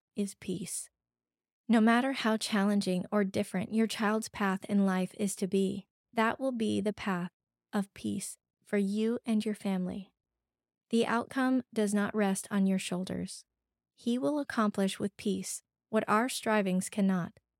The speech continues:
He is faithful to his callings and faithful to the called, both to you and your children.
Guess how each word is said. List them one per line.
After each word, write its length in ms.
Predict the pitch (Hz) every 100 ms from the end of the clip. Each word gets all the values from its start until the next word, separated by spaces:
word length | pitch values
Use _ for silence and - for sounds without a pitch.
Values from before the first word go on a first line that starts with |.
| _ _ _
He 220 | - 262
is 160 | 262 -
faithful 460 | 240 247 - 240
to 120 | 226 220
his 200 | 214 -
callings 580 | 208 190 180 180 - - _ _ -
and 180 | 196 196
faithful 600 | - 233 - 247 254 -
to 120 | -
the 100 | 240
called, 460 | - 196 185 190 - _ _ _
both 300 | 220 226 -
to 140 | - 208
you 400 | 185 202 226 294 _ _ _ _
and 260 | 214 202 185
your 140 | 196
children. 540 | 180 185 175 175 185